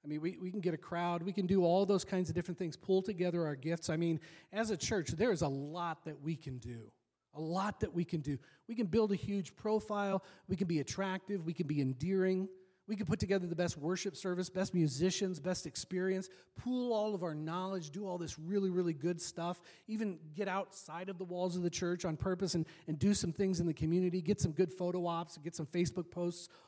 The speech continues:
all those kinds of different things. Now, sure, there might be some relationships hitting brick walls in the midst of our fellowship.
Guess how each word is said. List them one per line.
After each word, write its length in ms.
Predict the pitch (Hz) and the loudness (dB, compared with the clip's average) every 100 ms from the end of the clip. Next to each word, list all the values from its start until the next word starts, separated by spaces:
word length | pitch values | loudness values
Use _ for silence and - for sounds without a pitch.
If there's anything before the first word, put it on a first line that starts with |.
| - | -2
all 200 | 196 220 | 2 4
those 200 | 220 202 | 4 4
kinds 300 | - 202 185 | 0 0 0
of 80 | 180 | 0
different 260 | 175 175 | 0 -2
things. 300 | 175 175 151 - - | -2 -2 -2 -6 -6
Now, 120 | 185 | -2
sure, 260 | 156 - 214 | 0 2 4
there 160 | 180 | 4
might 220 | 185 214 175 | 6 4 4
be 100 | 180 | 2
some 200 | - 156 | 2 2
relationships 600 | 139 175 214 180 165 - | 4 4 4 0 -2 -4
hitting 200 | 165 135 | -6 -4
brick 240 | 156 160 | -4 -4
walls 340 | 139 190 202 156 | -2 0 0 0
in 80 | |
the 60 | 131 | -2
midst 260 | 131 127 147 | -4 -8 -10
of 80 | |
our 200 | 131 123 120 _ _ _ | -6 -6 -8 _ _ _
fellowship. 560 | 135 120 123 - 165 | -8 -6 -6 -4 -6